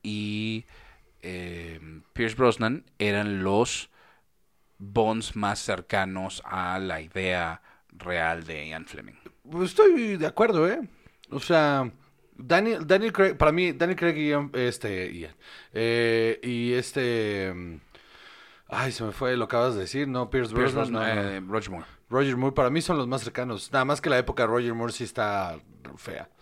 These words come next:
Speaker 2: Sean Connery es, eh, lo hizo suyo el papel, pero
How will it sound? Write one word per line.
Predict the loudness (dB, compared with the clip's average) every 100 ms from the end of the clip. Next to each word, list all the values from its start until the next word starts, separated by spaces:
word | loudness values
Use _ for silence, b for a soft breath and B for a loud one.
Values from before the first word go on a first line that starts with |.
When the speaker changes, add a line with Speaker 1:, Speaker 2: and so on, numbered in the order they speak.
| B B B
Speaker 2:
Sean | 2 4
Connery | 4 4 2 -2 -10 _ _ 0
es, | 2 2 -4 -4
eh, | -2 -2 -10 -20 -20 -18 -12 -6 2
lo | 4
hizo | 6 4
suyo | 4 4 4
el | 4
papel, | 2 4 4
pero | 2 2 2 0